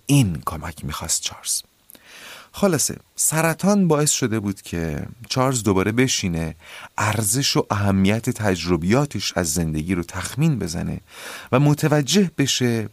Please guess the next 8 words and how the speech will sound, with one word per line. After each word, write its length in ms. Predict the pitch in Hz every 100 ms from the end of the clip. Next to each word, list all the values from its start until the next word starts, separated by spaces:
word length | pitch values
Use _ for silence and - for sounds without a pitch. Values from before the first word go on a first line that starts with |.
| _
به 180 | 120 190
جز 380 | 175 208 165 139
رضایتی 680 | 139 113 123 113 127 - 135
که 140 | 104
از 140 | 98
شغلش 500 | - 95 - 80 78
داره 480 | - 82 90 107 87 - - - - _
زندگیش 720 | 98 104 92 92 107 123 -